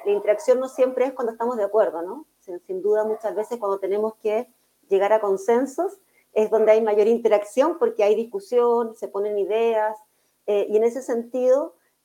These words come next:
eh, como que esta imagen, y me parece muy, muy, muy certera la,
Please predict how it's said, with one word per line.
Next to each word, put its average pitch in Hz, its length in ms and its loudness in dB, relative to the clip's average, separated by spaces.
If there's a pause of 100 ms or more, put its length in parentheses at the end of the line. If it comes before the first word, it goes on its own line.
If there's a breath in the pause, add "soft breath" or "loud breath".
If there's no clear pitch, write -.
eh, 196 800 0
como 208 320 -4
que 202 360 -2
esta 233 180 -4
imagen, 214 600 -4
y 185 160 -4
me 190 120 -2
parece 190 340 -6
muy, 190 380 -2
muy, 180 300 -6 (220)
muy 190 160 -6
certera 208 420 -8
la, 185 360 -8